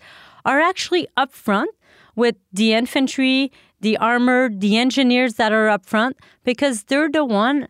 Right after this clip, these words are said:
looking at that target and calling fires on that target. So all of these members are clearly, have seen artillery. Their role is to look at the target,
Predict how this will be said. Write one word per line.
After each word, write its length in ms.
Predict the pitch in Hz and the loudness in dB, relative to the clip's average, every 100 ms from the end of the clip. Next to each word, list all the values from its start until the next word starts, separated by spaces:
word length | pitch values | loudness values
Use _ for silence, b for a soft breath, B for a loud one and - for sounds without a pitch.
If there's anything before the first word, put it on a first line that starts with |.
| _ _ _ _ | _ _ _ _
looking 500 | 196 208 254 - 269 | -6 -2 -2 0 -2
at 220 | 247 233 | 0 0
that 240 | 196 214 - | 0 -2 -2
target 440 | 165 180 208 311 - _ - | -2 -2 0 -4 -4 _ -4
and 200 | 220 190 | -4 -2
calling 420 | - 233 233 233 | -2 0 0 -2
fires 580 | 202 - 196 202 214 214 | -4 -2 0 0 0 0
on 200 | 202 190 | -2 -4
that 200 | 175 156 | -4 -6
target. 380 | - - 143 - - b b b b | -6 -8 -10 -18 -20 b b b b
So 540 | - 240 220 220 214 - _ _ _ | -4 0 2 2 -2 -6 _ _ _
all 240 | 233 262 277 | 0 2 2
of 260 | 247 202 - | -2 -4 -2
these 500 | 247 240 202 - - | 0 0 -2 -6 -8
members 800 | 196 190 185 220 294 381 349 - b b - | -2 0 0 0 2 0 0 -6 b b -4
are 160 | 214 | -2
clearly, 640 | 214 - 226 233 233 233 233 | -2 -2 0 0 0 0 0
have 200 | - 233 | -2 -4
seen 300 | 233 - 262 | -2 -2 0
artillery. 760 | 233 214 - 220 233 247 277 269 _ _ | 0 -2 -2 -2 0 0 0 -2 _ _
Their 220 | 208 196 | -2 0
role 340 | 190 220 233 | 2 0 2
is 260 | 220 196 - | 0 -2 -6
to 340 | - 214 196 | -4 0 0
look 300 | 185 185 233 | 0 -2 -2
at 140 | 277 240 | -2 -2
the 100 | 269 | -2
target, 580 | - 233 233 240 240 | 0 0 0 0 0